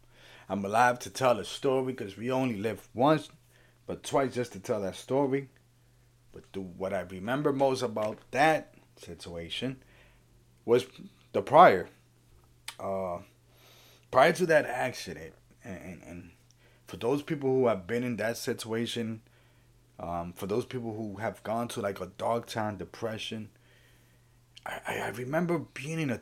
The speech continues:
dark, dark, dark place in my life because at the end, I, I just didn't know. I just lost my apartment, eviction. I wasn't working. I was living with my sister. Thank my sister.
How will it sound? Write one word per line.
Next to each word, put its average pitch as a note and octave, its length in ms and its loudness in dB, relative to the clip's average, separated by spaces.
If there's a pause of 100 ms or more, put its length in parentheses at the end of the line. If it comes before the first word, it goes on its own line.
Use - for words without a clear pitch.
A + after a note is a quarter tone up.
(120)
dark, C3+ 440 -2
dark, B2+ 380 -6 (140)
dark A#2+ 400 -4
place A#2 400 -6
in G#2+ 80 -4
my G#2+ 100 -6
life G2+ 300 -6
because F#2 420 -12 (480)
at F#2+ 160 -14
the G#2 140 -4
end, C3+ 80 0
I, A2+ 200 0
I A#2+ 40 -2
just A#2 240 -4
didn't G#2+ 220 -4
know. A2+ 60 0
I G2+ 100 2
just F#2 260 -10
lost B2 320 0
my B2 140 0
apartment, A#2+ 540 0
eviction. A#2+ 680 -2 (440)
I F#2+ 140 0
wasn't G2+ 360 -2
working. B2+ 640 2 (460)
I F#2 360 -4 (180)
was - 180 -12
living A#2 200 2
with A2+ 60 -2
my G#2+ 120 0
sister. C3+ 580 0 (120)
Thank A#2 200 -6
my G#2 140 -6
sister. C#3 640 0